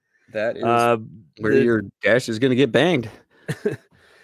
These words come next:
Speaker 2: The, uh, the fire didn't burn for very long, and only they, they were able to bring it under control, uh, more than four hours after it erupted.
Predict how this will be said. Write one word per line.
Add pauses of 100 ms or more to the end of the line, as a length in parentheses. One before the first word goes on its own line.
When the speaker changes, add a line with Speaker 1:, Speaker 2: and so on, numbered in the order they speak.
(180)
Speaker 2:
The,
uh,
the
fire
didn't
burn
for
very
long,
and
only
they,
they
were
able
to
bring
it
under
control,
uh,
more
than
four
hours
after
it
erupted.